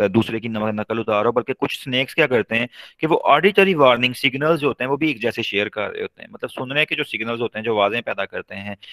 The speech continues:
वो भी बिल्कुल एक जैसी करने लग जाते हैं ताकि इनका जो शिकारी है, अ, उससे ये बच सकें और उसको warning signal इस तरह के दें कि वो इनको avoid करे। मतलब जो इतना, अ, noxious है, एक ने-, noxious दूसरे नॉक्शियस की नकल उतार लेता है।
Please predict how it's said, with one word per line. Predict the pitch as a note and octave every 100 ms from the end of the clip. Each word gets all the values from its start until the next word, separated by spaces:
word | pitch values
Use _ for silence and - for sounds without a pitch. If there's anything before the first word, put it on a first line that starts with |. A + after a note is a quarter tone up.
| - C#3
वो |
भी | D3+
बिल्कुल | C#3 C3+ C#3
एक | A#2+
जैसी | G#2+ A2 A#2
करने | A2 G#2
लग | G#2 G2
जाते | F#2+ A2
हैं |
ताकि | G#2+ - A2
इनका | A2 A#2+
जो | A#2+
शिकारी | - - G2 F#2+ B2+ B2+
है, | A#2 A2+ - _ _ A2+
अ, | A2 A2
उससे | - -
ये | A2+
बच | G#2 G2+
सकें | - G#2+ A2
और | A2 G#2
उसको | - G#2+
warning | G2+ G2 G#2+ A#2
signal | G#2 A2 G#2+
इस | G#2+
तरह | G#2+ G#2+
के | A2
दें | G2 G#2
कि | A2+
वो | A2 G#2+
इनको | G#2 A2
avoid | G2+ F#2 G2
करे। | - E2 - - - -
मतलब | D3+ E3
जो |
इतना, | E3+ D#3+ D#3
अ, | D3+ - C3 B2+ B2+ B2 B2
noxious | A#2+ A#2+ - C3+ -
है, | B2+ A#2 A#2
एक | A2
ने-, | A#2 A2+
noxious | A2+ A2 - B2
दूसरे | A2+ A#2 A#2
नॉक्शियस | G2+ - G2+
की | G#2+
नकल | G2 F#2+
उतार | F#2 F#2 E2+
लेता | E2+
है। | -